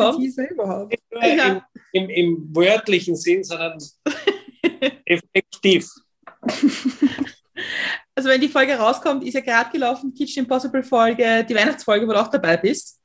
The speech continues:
Speaker 1: Auf
Speaker 3: Die
Speaker 1: die
Speaker 3: kommt
Speaker 1: sind wir
Speaker 3: ja, die ist am neunzehnten, ja.
Speaker 1: Genau. Und die ist ja, also die Folge, diese Folge kommt am zwanzigsten, also am Tag davor, aber ich glaub, es muss sich jeder anschauen und ich, ich bin ein wahnsinnig großer Fan von Kitchen Impossible. Deswegen habe ich eure Quarantäne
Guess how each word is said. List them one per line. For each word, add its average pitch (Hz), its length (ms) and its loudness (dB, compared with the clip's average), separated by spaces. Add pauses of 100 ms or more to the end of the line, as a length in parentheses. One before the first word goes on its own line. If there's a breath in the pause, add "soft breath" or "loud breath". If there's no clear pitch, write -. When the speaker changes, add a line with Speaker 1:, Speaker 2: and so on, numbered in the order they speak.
(360 soft breath)
Speaker 1:
Auf 220 160 -6
Speaker 3:
Die 170 120 2
Speaker 1:
die 190 60 0
Speaker 3:
kommt 220 160 2
Speaker 1:
sind 247 160 0
wir 233 120 0 (680)
Speaker 3:
ja, 180 80 0
die 190 80 2
ist 190 100 0
am 196 120 0
neunzehnten, 143 600 -2
ja. - 180 2 (100)
Speaker 1:
Genau. 202 580 0 (520 loud breath)
Und 233 160 0
die 254 60 2
ist 233 60 -2
ja, 233 280 2 (280)
also 208 120 -2
die 220 60 -4
Folge, 233 260 2 (120)
diese 277 180 4
Folge 240 240 4
kommt 226 160 -2
am 220 80 0
zwanzigsten, 233 460 0
also 226 100 0
am 214 100 0
Tag 208 180 0
davor, 208 440 2
aber 233 460 2
ich - 120 -14
glaub, 214 280 0 (160)
es 226 140 -12
muss 247 160 2
sich 233 100 -4
jeder 226 140 4
anschauen 214 420 2
und 214 100 -2
ich, 220 200 0 (220 loud breath)
ich 320 200 -2
bin 254 100 0
ein 233 80 2
wahnsinnig 220 320 2
großer 226 220 2
Fan 214 180 0
von 226 80 0
Kitchen - 300 -4
Impossible. 214 480 2 (360 loud breath)
Deswegen 240 300 2
habe 226 140 4
ich 220 100 2
eure 220 240 4
Quarantäne 220 560 2